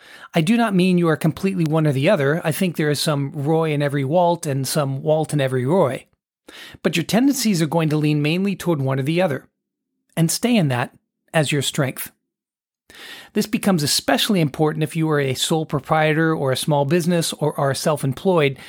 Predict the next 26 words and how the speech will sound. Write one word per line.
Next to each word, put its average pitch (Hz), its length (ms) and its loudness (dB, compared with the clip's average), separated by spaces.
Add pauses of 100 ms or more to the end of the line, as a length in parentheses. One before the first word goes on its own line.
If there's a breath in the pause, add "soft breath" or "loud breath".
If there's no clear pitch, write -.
(260 loud breath)
You 160 100 2
have 165 180 0
to 156 80 0
be 143 120 2
a 123 40 0
jack 147 340 0
of 147 80 0
all 139 140 2
trades. 156 480 0 (180 loud breath)
You 170 100 0
have 202 200 0
to 180 100 0
be 151 200 2
a 135 340 0
little 175 180 0
bit 156 160 0
of 139 140 2
Roy 170 300 2
if - 200 -4
you 151 140 0
are 139 80 0
mainly 143 320 0
Walt 151 380 0
and 131 420 -4
vice 135 320 -2
versa. 143 460 0